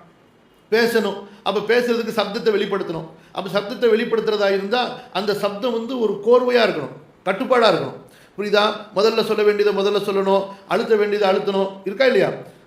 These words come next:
என்னம்மா சொல்றீங்க? இப்ப நான் சாப்பாட்டை சாப்பிட்டேன், நான் வீட்டுக்குள் சென்றேன். இப்ப இதெல்லாம் வந்து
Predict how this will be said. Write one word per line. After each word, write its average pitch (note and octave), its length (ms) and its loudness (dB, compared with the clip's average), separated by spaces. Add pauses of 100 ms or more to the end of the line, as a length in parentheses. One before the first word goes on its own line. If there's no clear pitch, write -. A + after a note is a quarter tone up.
(160)
என்னம்மா F3 240 -8
சொல்றீங்க? E3 300 -4 (500)
இப்ப F3+ 140 -4 (100)
நான் G#3 280 0
சாப்பாட்டை G3+ 460 0 (100)
சாப்பிட்டேன், G3 460 -2 (120)
நான் G3+ 180 0 (100)
வீட்டுக்குள் G#3 500 -8
சென்றேன். F#3+ 320 0 (680)
இப்ப F3+ 200 -4
இதெல்லாம் B3+ 320 2
வந்து B3+ 140 -4